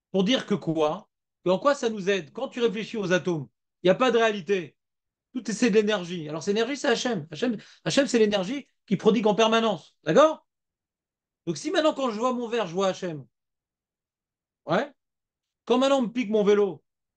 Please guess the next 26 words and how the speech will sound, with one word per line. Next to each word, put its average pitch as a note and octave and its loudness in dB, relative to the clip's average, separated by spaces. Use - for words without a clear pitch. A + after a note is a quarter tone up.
je - -10
donne D3 -4
un D3 -2
exemple E3 -2
parce D3+ -8
que D3 -4
j'ai C3 -4
pas C#3+ 2
de C3+ -2
vélo, D3 2
comme C#3+ -12
ça, C3 -6
euh, A#2 -4
on A2 -8
dit A2+ -14
ça, B2+ -2
on A#2+ -6
a B2 -2
taper C#3+ 0
la C3+ 2
satane. C3 0
Quand A3 2
on A#3 2
pique A3+ -6
mon A3+ 4
vélo, F#3+ 0